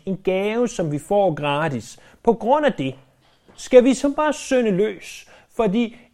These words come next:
hver gang du synder, og Gud, han igen tilgiver dig, så giver det Gud ære. Så forskruet menneskers tankegang vil være at sige, "Jamen, øh,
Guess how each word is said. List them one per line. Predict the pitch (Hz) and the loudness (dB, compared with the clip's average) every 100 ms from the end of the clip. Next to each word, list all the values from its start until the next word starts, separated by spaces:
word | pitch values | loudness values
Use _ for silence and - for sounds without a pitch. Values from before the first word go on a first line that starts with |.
| _ _ _ | _ _ _
hver | 202 254 302 | -2 0 0
gang | 196 190 147 143 | 0 -2 -2 -8
du | 127 | -10
synder, | - 131 139 262 311 240 - _ | -2 -2 0 -2 -6 -12 -18 _
og | 180 - | -2 0
Gud, | 226 233 | 0 0
han | 196 | 0
igen | 165 127 165 254 | -2 0 2 2
tilgiver | 262 247 247 226 233 202 | 0 0 0 0 0 0
dig, | 208 214 - - | -2 -6 -12 -8
så | - | -6
giver | 247 269 | -2 -2
det | 269 208 | -2 -2
Gud | 196 190 | -2 0
ære. | 170 143 113 - _ _ _ _ _ _ _ | 2 0 -4 -8 _ _ _ _ _ _ _
Så | - - 214 | -8 -2 -2
forskruet | - 226 - 254 330 349 | -2 -6 -6 -2 0 2
menneskers | 269 233 233 214 - | 0 0 -2 -4 -6
tankegang | - 226 269 214 180 175 170 | -2 -2 0 0 -2 -2 0
vil | 175 151 | 0 2
være | 175 208 220 | 2 2 0
at | 160 | -2
sige, | - 156 156 143 - - _ - | -4 -4 -4 -8 -18 -20 _ -2
"Jamen, | 190 190 190 | 2 2 0
øh, | 190 - - - | -2 -10 -20 -20